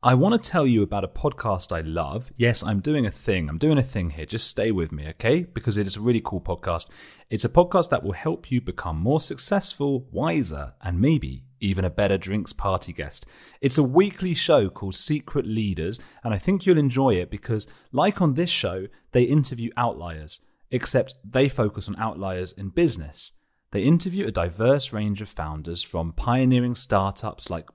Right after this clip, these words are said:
Brewdog, Deliveroo, Monzo, and Joe Malone, who reveal the ridiculous things they've done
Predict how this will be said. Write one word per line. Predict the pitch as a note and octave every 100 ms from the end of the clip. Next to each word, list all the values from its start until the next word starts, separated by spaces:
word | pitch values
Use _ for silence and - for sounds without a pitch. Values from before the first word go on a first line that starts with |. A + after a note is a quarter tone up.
| _
Brewdog, | B2+ B2+ B2+ B2+ B2 A#2+ - - -
Deliveroo, | F#2 G2 G#2 G2+ A2 C3 B2+ B2 B2 _ -
Monzo, | A2 A#2+ A#2+ A2+ A2 A2+ C#2+
and | E2
Joe | D#2+ A#2 C#3+
Malone, | C#3+ G#2 E2 D#2+ D#2+ - _
who | G2
reveal | F2+ F2 A2+ A#2
the | F2+
ridiculous | E2+ - - - C#3+ -
things | A#2 F#2+ F2
they've | G2 F#2 -
done | E3 F#2 E2